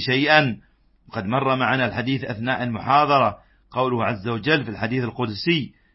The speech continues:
"يا ابن آدم، لو أنك أتيتني بقراب الأرض خطايا ثم لقيتني لا تشرك بي شيئاً، لأتيتك بقرابها مغفرة". بملء الأرض ذنوب،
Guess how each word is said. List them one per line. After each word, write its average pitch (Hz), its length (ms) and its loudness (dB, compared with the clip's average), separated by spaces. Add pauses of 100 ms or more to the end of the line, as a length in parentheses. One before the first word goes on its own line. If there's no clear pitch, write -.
(100)
"يا 117 60 -4
ابن 113 160 -4
آدم، 147 560 4 (340)
لو 107 140 -2
أنك 117 280 -4
أتيتني 156 640 0
بقراب 131 500 2
الأرض 123 360 2
خطايا 107 760 2 (280)
ثم 135 300 -2
لقيتني 131 840 0
لا 151 360 6
تشرك 165 680 0
بي 175 220 2
شيئاً، 143 560 6 (760)
لأتيتك 110 720 -2
بقرابها 113 800 0
مغفرة". 107 520 2 (420)
بملء 160 500 4
الأرض 156 500 6 (640)
ذنوب، 156 380 6